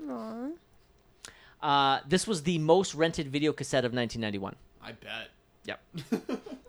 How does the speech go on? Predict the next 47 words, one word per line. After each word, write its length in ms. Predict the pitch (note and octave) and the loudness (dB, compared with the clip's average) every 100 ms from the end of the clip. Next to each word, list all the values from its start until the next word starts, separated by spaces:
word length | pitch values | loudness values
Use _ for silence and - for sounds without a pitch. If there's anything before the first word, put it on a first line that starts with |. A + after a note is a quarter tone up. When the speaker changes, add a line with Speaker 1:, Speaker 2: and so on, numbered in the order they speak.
| - - - - - | -20 -20 -20 -4 6
Speaker 2:
Um, 420 | E3 D3+ D3 D3+ | 8 8 4 -2
Carl 640 | - A3 C4 B3 A3+ A3 - | 0 6 8 8 6 4 -2
Brunner 560 | D3+ F3+ C#4+ G3 D3+ D#3+ | 0 2 4 4 4 4
was 180 | D#3 D3 | 2 4
named 280 | D#3+ F3+ F#3+ | 4 4 6
after 280 | D3 E3+ F#3 | 6 4 4
a 140 | - | 0
grade 320 | D3 C3 G3 G3 | 2 2 2 2
school 240 | - G#3 | 2 2
teacher 420 | - C4 A#3+ F#3 | 2 0 2 2
that 340 | D3 C#3+ B2+ C3+ | 4 2 0 -2
Bruce 360 | F3+ A3+ - | -2 -2 -6
Joel 420 | D#3 C3 F#3 F#3 | -4 4 6 6
Rubin 400 | D3+ G#3 E3 E3+ | 6 6 6 4
didn't 300 | E3 F#3+ G#3 | 6 6 6
like. 340 | G#3 C#3+ - - | 8 6 4 -8
Speaker 1:
<laughs> 80 | - | -2
Speaker 3:
There's 960 | A4 F4+ G#4+ - - _ _ - - B2 | 0 2 0 -2 -6 _ _ -20 -14 -6
a 40 | |
lot 200 | A2 G#2+ | -4 -4
of 40 | |
that. 240 | G#2+ A2 - - - - | -6 -10 -12 -18 -20 -10
Speaker 2:
Uh, 300 | D3 D3 C#3+ | 0 4 4
Paramount 540 | - - C4 C4 C4 G#3 | 4 4 4 4 0 0
were 80 | |
so 340 | E3 - B3 C#4+ | 0 4 4 4
taken 400 | - C4+ C4 A#3 | 2 0 2 2
aback 380 | D#3 F#3 F#3+ - | 8 8 8 6
by 100 | D#3+ | 2
the 80 | |
financial 640 | D3+ F3 F3 F3+ F3 F#3 D3 | 2 2 2 4 2 0 -2
and 160 | D3 | -2
critical 400 | - F#3 F3+ G3+ | -2 -4 -2 -2
success 500 | F#3 E3 - - F#3+ G3 | -2 -4 -4 0 0 2
of 40 | |
the 100 | D3+ | -4
film, 380 | - C#3 B2 A#2+ | -2 0 0 2
they 120 | C#3 | 2
immediately 680 | C#3 C3+ D3 F#3+ A3 A3+ F#3+ | 2 2 2 2 2 2 2
looked 200 | E3 E3+ | 2 0
at 100 | F3 | -2
the 60 | - | -6
possibility 680 | - E3 D3+ D3+ C#3+ C#3+ C#3+ | 0 2 2 0 0 0 -2
of 80 | A2+ | -4
creating 340 | - C#3+ C#3 | -4 -4 -4
a 60 | A2+ | -6
sequel. 540 | - D3+ C3+ F#2 - | -4 -4 -4 -6 -12